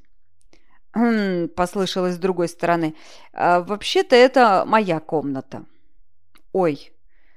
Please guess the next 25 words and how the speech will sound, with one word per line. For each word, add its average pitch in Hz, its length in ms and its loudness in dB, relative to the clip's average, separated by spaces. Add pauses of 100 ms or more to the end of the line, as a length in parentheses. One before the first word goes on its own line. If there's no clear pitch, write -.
(140)
ну 220 80 2
откуда 220 280 -2
же 175 100 -4
мне 196 120 -2
было 185 220 0
знать?» 180 440 -6 (500)
В - 60 2
общем, 311 320 0
одевалась 226 560 2
я 214 160 2
очень 175 400 0
быстро, 311 440 0
от - 220 -2
чего-то 285 360 -2
глупо 214 320 -2
хихикая. - 600 -12 (440)
Надо 254 240 2
что-то 277 300 -2
делать 208 360 0
со 220 100 -4
своими 208 400 -2
неадекватными 180 800 -2
реакциями 220 640 0
на 180 160 -2
Драко. - 400 -10